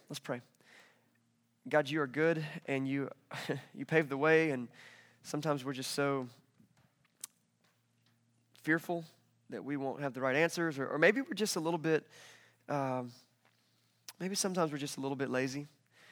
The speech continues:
or other times we're just a little bit thinking, uh, you know, it, there'll be plenty of time later. But Father, help us just to see that you really love the world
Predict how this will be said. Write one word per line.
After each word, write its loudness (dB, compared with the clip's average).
or -2
other 2
times 0
we're -4
just -6
a -2
little 0
bit -4
thinking, -4
uh, -4
you -4
know, -2
it, -10
there'll -4
be -2
plenty -6
of -8
time -8
later. -6
But -12
Father, -4
help -2
us -2
just -6
to -10
see -8
that -10
you -14
really -8
love -4
the -12
world -4